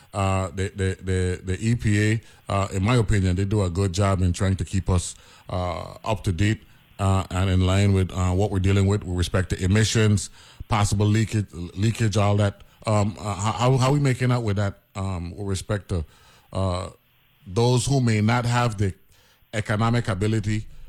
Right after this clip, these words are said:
to, to come into conformity with what the E P A wants, and they got closed down a gas station?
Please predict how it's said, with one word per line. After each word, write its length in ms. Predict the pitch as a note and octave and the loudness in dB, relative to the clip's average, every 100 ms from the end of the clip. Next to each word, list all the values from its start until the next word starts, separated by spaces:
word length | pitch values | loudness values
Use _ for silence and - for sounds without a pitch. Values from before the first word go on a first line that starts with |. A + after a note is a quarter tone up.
| - - - - | -18 -20 -14 -8
to, 140 | G2 - - | -8 -8 -8
to 80 | |
come 260 | G2+ A2+ A2+ | -6 0 0
into 160 | A#2 A#2 | 2 0
conformity 600 | - F#2+ B2 A2+ A2+ A2+ | -2 -2 0 2 2 2
with 140 | G2+ | 0
what 160 | G#2 G#2+ | 0 -4
the 160 | G2+ | -4
E 40 | G#2 | -4
P 180 | A2 G#2 | 0 0
A 60 | |
wants, 360 | G2+ G#2+ G#2+ G#2+ | 2 2 0 0
and 100 | G2 | -2
they 60 | G2+ | 0
got 180 | G#2+ | 0
closed 340 | - G#2 G2+ F2 | 0 0 0 0
down 220 | G#2+ G#2+ | 0 0
a 80 | G2 | -2
gas 280 | F#2+ F#2+ - | -2 -4 -2
station? 420 | A2 G2+ G#2+ | -2 0 -2